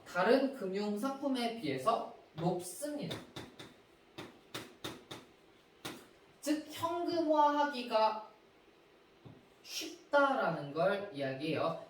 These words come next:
예금 적금은 만기 자체도 일 년 이내인 경우가 많고 그 중간에도 해지가 충분히 가능합니다. "나 이제 예금 적금 안 할래요"라고, 어, 통장을 깰 수 있어요.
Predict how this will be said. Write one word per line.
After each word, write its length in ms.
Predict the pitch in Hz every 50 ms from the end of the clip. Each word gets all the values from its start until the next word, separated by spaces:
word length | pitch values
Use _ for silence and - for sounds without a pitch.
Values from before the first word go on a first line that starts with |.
| - -
예금 300 | 180 185 202 269 311 302
적금은 840 | 294 302 285 294 - 240 226 202 185 190 196 - - - - - -
만기 420 | - 139 - - 190 208 269 269 -
자체도 540 | - - 170 - 208 202 185 185 185 180
일 120 | - 175 208
년 200 | 226 226 226 175
이내인 340 | 170 - 240 240 233 226 -
경우가 420 | 165 165 156 151 151 151 143 135
많고 600 | 135 135 - - 196 - - 156 151 151 151 - - - - -
그 180 | - - 208 208
중간에도 920 | 202 202 196 202 208 247 247 233 196 180 170 175 254 294 294 - - - - - -
해지가 360 | 349 359 - 311 294 285 285
충분히 460 | 285 285 285 294 285 294 262 247 220
가능합니다. 800 | 202 - 143 131 139 139 143 165 208 220 214 160 - - - - - - - - -
"나 260 | 170 165 170 170 165
이제 480 | 160 151 - 214 247 - - - - - -
예금 240 | 160 165 185 208
적금 260 | 202 202 - - - -
안 180 | - - 185 233
할래요"라고, 920 | 277 285 285 254 240 233 220 175 151 143 - 202 247 269 - - - - - - -
어, 160 | - - -
통장을 400 | - 165 - - 233 214 208 202
깰 220 | - - - - -
수 140 | - - -
있어요. 360 | 156 - - - 113 110